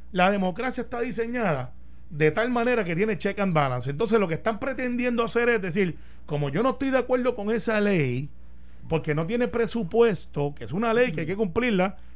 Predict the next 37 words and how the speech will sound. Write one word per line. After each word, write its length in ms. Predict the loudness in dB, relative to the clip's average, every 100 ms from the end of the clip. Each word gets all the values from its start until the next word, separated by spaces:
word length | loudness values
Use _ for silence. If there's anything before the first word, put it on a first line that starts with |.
| -10
cuando 200 | -4 0
yo 120 | 2
juramenté, 520 | 4 2 0 0 0
dice, 260 | 0 0 -6
y 40 | -4
dije 160 | -2
al 100 | -2
final, 340 | -2 0 0 0 -6 -12 -8
"Y 100 | -2
así 200 | 0 0
me 120 | 2
ayude 260 | 2 2 2
Dios", 240 | 2 2
y 20 | 0
es 60 |
cumplir 400 | -4 -8 -4 -4
con 140 | 0 0
las 100 | 2
leyes 380 | 0 -2 0
de 80 | -2
la 100 | -2
Constitución, 680 | -2 -4 -4 0 0 2 -2 -8 -12 -10
el 80 | -4
gobierno 380 | 0 2 2 2
de 80 | 0
Puerto 280 | -4 -6 -2
Rico, 360 | 0 -2 -6 -2
ta, 240 | 0 2 0
ta, 60 |
ta, 60 | -2
así. 320 | 0 2 2 -2
Ese 180 | 2 6
es 60 |
el 60 | 6
juramento 420 | 4 2 -2 -2
del 100 | -2
legislador. 420 | 0 2 2 0